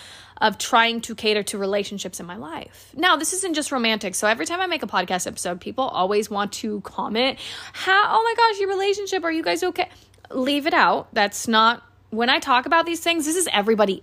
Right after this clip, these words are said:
in my life. This is the relationships, the friendships, the, the family ships, and the, and the significant other. So it has to do with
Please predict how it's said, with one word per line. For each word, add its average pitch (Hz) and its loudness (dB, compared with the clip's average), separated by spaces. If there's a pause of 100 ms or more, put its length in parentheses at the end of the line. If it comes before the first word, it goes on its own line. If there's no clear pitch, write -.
in 247 2
my 143 0
life. - -6
This 233 -2
is 302 -4
the 254 0
relationships, 214 -2
the 214 -4
friendships, 196 -4
the, 214 2 (500)
the 220 6
family 202 2
ships, - -2 (120)
and 220 2
the, 196 0 (160)
and 220 0
the 208 -2
significant 190 -6
other. - -8 (240)
So - 2 (480)
it 262 2
has 302 0
to 277 -4
do 277 -2
with 233 2